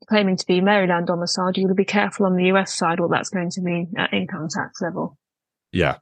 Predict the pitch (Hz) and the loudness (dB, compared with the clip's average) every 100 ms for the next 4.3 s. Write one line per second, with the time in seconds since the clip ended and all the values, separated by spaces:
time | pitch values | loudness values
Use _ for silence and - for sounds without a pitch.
0 | - 107 110 - 117 127 131 107 - - | -2 0 0 2 4 6 4 2 0 2
1 | 98 98 - 95 76 90 80 - - - | 2 2 -4 -2 2 4 4 0 -12 -14
2 | _ _ _ _ _ - 101 101 131 147 | _ _ _ _ _ -18 -6 2 2 4
3 | 131 104 110 92 - 87 82 78 76 - | 2 4 4 4 2 2 2 0 -2 0
4 | 87 78 82 | 0 0 -4